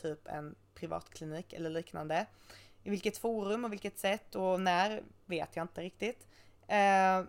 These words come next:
men dels för att det är sånt jag drivs av när jag får göra min egna grej, jag får lägga upp arbetet på mitt sätt och som jag tycker är bäst både för mig och för mina patienter.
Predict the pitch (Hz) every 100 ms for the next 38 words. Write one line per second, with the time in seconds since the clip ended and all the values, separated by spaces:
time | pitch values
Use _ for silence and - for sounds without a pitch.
0 | - 208 208 202 196 208 208 220 - 202
1 | 190 185 - 196 196 196 180 165 170 165
2 | 170 - - 170 180 180 165 160 170 165
3 | 156 156 190 220 220 214 202 190 196 175
4 | - 175 165 165 170 165 160 156 - 180
5 | 208 - 196 180 - 180 175 170 156 -
6 | 160 160 156 165 - - 156 160 190 165
7 | - 160 - 156 165 170 - 82 82 -
8 | 175